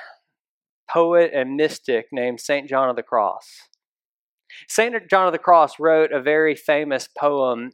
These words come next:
and it is about the soul's ascent into the bliss of God's presence. But the poem does not start in the bliss of God's presence.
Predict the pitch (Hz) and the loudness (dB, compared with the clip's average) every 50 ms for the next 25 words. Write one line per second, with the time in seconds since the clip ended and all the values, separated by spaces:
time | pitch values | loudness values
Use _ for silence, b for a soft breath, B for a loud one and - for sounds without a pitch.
0 | - 160 139 139 147 143 139 147 135 - 151 131 - 165 165 175 170 160 160 156 | -4 -2 -2 -2 -2 -4 -6 -6 -2 -2 -4 0 2 2 4 4 4 4 2 0
1 | 143 135 127 - - - 196 202 208 202 202 180 - - - 131 - - - - | -4 -10 -12 -10 -6 -2 0 2 2 2 2 0 -2 -8 -12 -12 -12 -12 -14 -8
2 | 190 175 156 139 127 - - 139 131 131 - 147 139 117 127 120 120 _ - 147 | -4 -2 -2 -2 -4 -4 -8 -12 -12 -10 -10 -12 -8 -6 -6 -8 -8 _ -14 -12
3 | 143 151 208 196 143 120 113 110 - - - - - 143 123 113 - 127 113 113 | -4 -2 -2 -2 -2 -4 -6 -10 -16 -20 -20 -14 -12 -12 -10 -6 -2 0 0 0
4 | 117 117 - _ - 123 107 104 - - 95 _ _ - - _ _ _ _ _ | 0 -4 -8 _ -6 -6 -6 -6 -6 -14 -20 _ _ -20 -20 _ _ _ _ _
5 | _ _ _ _ _ _ _ _ _ _ _ _ _ _ _ _ _ _ _ _ | _ _ _ _ _ _ _ _ _ _ _ _ _ _ _ _ _ _ _ _
6 | _ B B B B B _ - 170 165 175 170 - - 196 220 240 240 190 185 | _ B B B B B _ -2 -2 0 0 -2 -2 0 0 2 2 0 0 -2
7 | 175 - 175 165 165 147 - - - - - 165 156 139 113 107 98 - - - | -6 -2 0 0 0 0 -2 -8 -16 -4 -2 2 2 2 2 0 -2 -8 -16 -20
8 | - - _ - - 131 135 127 117 135 139 156 165 143 123 110 120 - - - | -20 -20 _ -14 -12 -10 -10 -10 -8 -6 -2 0 0 0 0 -2 -4 -10 -16 -16
9 | - - 131 117 113 120 104 104 107 - - - - 107 104 98 - 90 _ _ | -12 -12 -12 -10 -6 -6 -4 -4 -6 -6 -10 -8 -6 -6 -6 -6 -10 -20 _ _
10 | - - - | -20 -20 -20